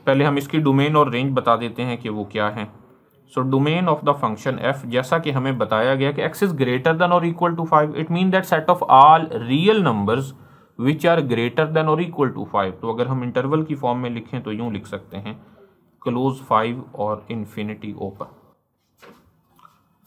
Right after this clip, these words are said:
ओके, नेक्स्ट अगर हम इसकी रेंज के बारे में बात करें तो आप देख सकते हैं कि ये जो फंक्शन दिया गया ये स्क्वायर है, x minus five square।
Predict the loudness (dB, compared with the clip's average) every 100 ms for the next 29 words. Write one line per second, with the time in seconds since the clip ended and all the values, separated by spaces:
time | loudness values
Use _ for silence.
0 | _ _ _ _ _ _ -20 -14 -14 -14
1 | -20 -20 _ _ -20 -20 -20 -16 -4 0
2 | 2 0 0 2 4 4 2 -2 -2 2
3 | 2 0 0 4 6 6 2 2 2 2
4 | -4 -6 0 4 4 2 -2 -2 0 0
5 | 0 -2 0 2 2 0 2 2 2 0
6 | 0 0 -2 0 0 0 0 -2 0 -2
7 | -4 2 4 4 -2 -2 2 2 2 -6
8 | -10 -6 -6 -6